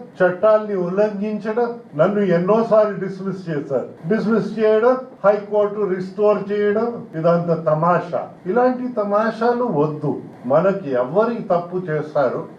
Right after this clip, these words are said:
ఈ తప్పు ఎలాగైంది, what are the things that have lent itself to this, అవన్నీ రానీకంట ఫైర్ వాల్స్ బిల్డప్ చేసి ముందు వెళ్ళవలసి ఉంటుంది. ఆ విధంగా ప్రభుత్వం రావాలనే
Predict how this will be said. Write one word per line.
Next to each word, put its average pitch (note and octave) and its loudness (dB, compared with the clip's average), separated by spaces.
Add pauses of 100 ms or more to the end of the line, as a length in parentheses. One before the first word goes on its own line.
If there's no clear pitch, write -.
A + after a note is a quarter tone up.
(120)
ఈ D#3 -4 (100)
తప్పు A3+ 0
ఎలాగైంది, E3 0 (140)
what D#3 4
are A3 2
the A#3 -4
things G#3 -6
that G3 2
have E3 0
lent F#3+ 0
itself F#3+ -2
to D#3+ -2
this, C3 0 (200)
అవన్నీ G3+ 0
రానీకంట E3 -2
ఫైర్ A3 0
వాల్స్ A#3+ 2
బిల్డప్ G#3 -4
చేసి E3+ -6
ముందు G3 -2
వెళ్ళవలసి F#3 2
ఉంటుంది. D3 -6 (180)
ఆ F#3+ 4
విధంగా G3+ 0 (220)
ప్రభుత్వం F#3 -2
రావాలనే G3 0